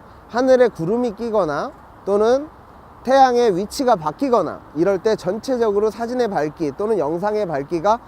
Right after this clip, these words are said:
수시로 변합니다. 그래서 보기에 눈에 안 좋을 수도 있기 때문에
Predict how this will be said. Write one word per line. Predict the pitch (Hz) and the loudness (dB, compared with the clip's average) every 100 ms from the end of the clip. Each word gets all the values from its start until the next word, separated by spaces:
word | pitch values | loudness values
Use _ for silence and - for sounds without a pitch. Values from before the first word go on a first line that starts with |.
| - | -18
수시로 | - 302 294 294 302 | -8 -6 -2 -2 -2
변합니다. | 220 165 170 143 127 107 - - - | 0 0 0 -2 -6 -10 -14 -20 -12
그래서 | - 180 196 | -6 -2 -2
보기에 | - 190 185 196 202 226 | -2 -2 2 2 2 -2
눈에 | 151 175 202 | -4 -2 -2
안 | - 143 185 | -2 -4 -2
좋을 | 254 247 | 0 -2
수도 | 233 170 | -2 -4
있기 | 127 220 | -4 -6
때문에 | 220 196 147 160 175 | -4 -2 -2 -2 -4